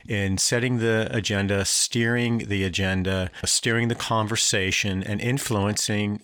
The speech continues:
the outcome. So it's not just about the number of seats that these powerful individuals hold.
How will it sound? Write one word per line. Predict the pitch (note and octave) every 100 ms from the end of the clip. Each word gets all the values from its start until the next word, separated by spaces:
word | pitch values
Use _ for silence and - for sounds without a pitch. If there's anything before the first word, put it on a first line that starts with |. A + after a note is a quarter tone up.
| -
the | B2 -
outcome. | F3 C3+ - G#2 E2+ A2+ -
So | - A#2+
it's | A#2+ -
not | D#3+ F3 - B2+ G2+
just | B2+ D#3+ - -
about | A2 A2+ A2 - G#2+
the |
number | G#2 G#2+ D3+ E3+ D#3
of | - G#2+
seats | - - F2 - - - _
that | F#2+ G2 G2
these | G2 F#2+ F#2 - - - -
powerful | - F#2+ F#2+ F#2+
individuals | F#2+ F2+ F#2 E2+ F#2 F2+ -
hold. | - F#2+ F#2+